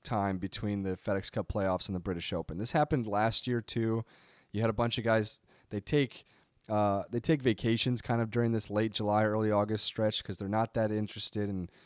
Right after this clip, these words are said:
racking up points. Um, but J T's pursuit of a couple different things was super entertaining. His pursuit of the FedEx Cup playoffs, and, uh, as a result of that, his pursuit of, like, a captain's pick into the Ryder Cup.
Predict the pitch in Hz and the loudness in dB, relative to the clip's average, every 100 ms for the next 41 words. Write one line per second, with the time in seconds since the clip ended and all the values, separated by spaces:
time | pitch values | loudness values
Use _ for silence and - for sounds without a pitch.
0 | - - 110 113 131 117 104 - 117 110 | -20 -2 2 2 2 -2 0 0 2 2
1 | 107 - - - - _ 117 110 113 107 | 0 -4 -8 -14 -20 _ 2 6 6 4
2 | 117 110 143 160 - 175 165 - 143 - | 2 4 4 4 4 2 2 0 -2 4
3 | 165 147 147 - _ _ - 123 127 123 | 6 6 4 -2 _ _ 2 6 6 4
4 | 117 143 135 131 120 - 117 127 123 127 | 0 0 0 0 0 -2 -2 0 0 0
5 | 123 - - _ - 127 123 - 151 139 | -2 -6 -10 _ -2 0 2 0 0 2
6 | 143 143 131 139 151 98 - - 107 - | 2 0 0 0 2 0 -6 -10 -8 -6
7 | 110 - 131 120 101 95 131 139 131 - | -6 -2 0 -2 -4 -4 2 2 2 -2
8 | 135 - 123 120 113 113 - - - - | -4 0 0 4 2 2 -4 -14 -20 -20
9 | - _ - 104 104 - 107 98 101 - | -20 _ -8 -6 -6 -4 -2 0 -2 -2
10 | 107 104 101 101 98 101 98 101 - 101 | -4 -2 -2 -2 -2 0 0 -2 -4 -6
11 | - 113 98 85 87 85 - 123 107 98 | -4 -4 -4 -6 -8 -10 -2 2 2 0
12 | - 113 104 98 90 98 98 92 87 82 | -4 -4 -2 -2 2 4 4 2 -2 -2